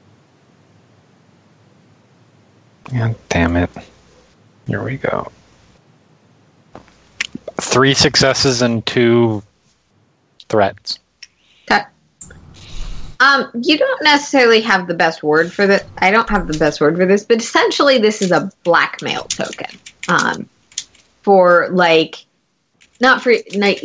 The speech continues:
Speaker 2: for you, but this is something that you're given, and it, these things kind of pass around in the underworld sometimes. Essentially, like, this one is on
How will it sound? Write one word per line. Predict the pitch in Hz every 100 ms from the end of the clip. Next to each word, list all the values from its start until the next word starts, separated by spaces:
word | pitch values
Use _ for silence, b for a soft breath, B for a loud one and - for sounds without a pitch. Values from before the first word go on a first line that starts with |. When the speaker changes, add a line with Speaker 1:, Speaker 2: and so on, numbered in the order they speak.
| 190
Speaker 2:
for | 196 220
you, | 185 170 156 160
but | 170 151 - - - - - - -
this | 202 214 220
is | 220
something | 226 208 208 196 185 175 165 -
that | 175 170 - _ -
you're | 180 185
given, | 175 180 170 165
and | 170 170 -
it, | - - _ _ _ _
these | 285 285 285
things | 294 254
kind | - 254 240
of | 220
pass | 247 226
around | 208 196 196 196
in | 202
the | 196
underworld | 196 202 190 196 196
sometimes. | 220 202 202 208 190 190 - _ _ _ _ - - -
Essentially, | 208 208 196 196 - 196 180 175 165
like, | 170 165 160 160 147 - - - _ - - - -
this | 240 -
one | 262 233
is | 208 180 -
on | 185 180 170 165 151